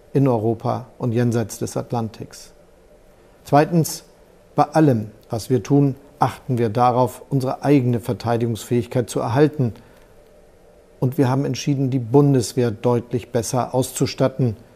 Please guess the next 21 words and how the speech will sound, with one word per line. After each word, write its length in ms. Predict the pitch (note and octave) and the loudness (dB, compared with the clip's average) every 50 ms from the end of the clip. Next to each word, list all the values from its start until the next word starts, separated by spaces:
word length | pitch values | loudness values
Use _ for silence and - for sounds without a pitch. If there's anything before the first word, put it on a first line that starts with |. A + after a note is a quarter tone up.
| _ _ _ _ _ _ _ - | _ _ _ _ _ _ _ -6
damit 260 | B2+ B2 B2 B2 - | -4 -4 -4 -4 -4
sie 80 | - | -4
uns 240 | D3 C#3 C3+ B2 - | -4 -4 -4 -6 -6
auch 160 | - C3+ - | -8 -6 -6
in 80 | C#3+ B2+ | -6 -8
Zukunft 500 | - - - B2+ G2 - A#2+ G#2+ - - | -6 -4 -4 -4 -4 -4 -6 -8 -8 -8
verteidigen 640 | - B2 A2 - A2 A2 A2 A2 A#2 A2+ B2 B2 - | -8 -8 -8 -6 -4 -4 -4 -4 -4 -4 -4 -6 -4
kann. 220 | - G#2+ G2 F2+ E2+ - _ - _ _ _ _ _ _ _ - _ _ _ - _ - _ - - _ _ _ - - - _ _ - _ _ _ | -6 -6 -6 -8 -10 -16 _ -20 _ _ _ _ _ _ _ -20 _ _ _ -20 _ -20 _ -20 -20 _ _ _ -20 -20 -20 _ _ -20 _ _ _
Drittens, 600 | - D3 D#3+ - F3 E3 C#3+ - - - - - _ _ - - _ - - _ _ - - _ _ - - - _ - | 4 4 4 6 4 2 2 2 -2 -8 -12 -16 _ _ -20 -20 _ -20 -20 _ _ -20 -20 _ _ -20 -20 -20 _ -12
wir 80 | G#3 | -10
unternehmen 380 | D3 B2+ C#3+ C3 B2+ C3 B2+ B2+ | -4 -2 0 2 4 4 4 4
nichts, 340 | B2+ C3 B2 - - - - | 4 4 2 0 -6 -4 -4
was 140 | B2 A#2 | -4 -4
uns 320 | - - C#3+ C3+ B2+ - - | -2 -2 0 0 0 0 -4
und 140 | A2+ G#2+ - | -6 -6 -4
unseren 320 | B2 A#2+ A2+ A#2+ A#2+ A2+ | -4 -2 -2 -2 -2 -2
Partnern 440 | - G#2 A#2 A#2+ - C3 B2 C3 B2+ | -2 -2 -2 -2 0 -2 0 2 2
mehr 220 | B2+ C3+ C3 B2+ | 4 4 4 2
schadet 460 | A#2+ - - A2 A2 A2+ A2 B2+ A#2+ | 0 -2 -4 -4 -2 -2 -2 -2 -2
als 180 | B2+ B2+ A#2+ - | -2 -2 -2 2
Russland. 580 | B2+ C3+ C3 - - A#2 G#2 F#2+ F#2 - - | 2 2 2 2 -2 -6 -6 -6 -10 -14 -18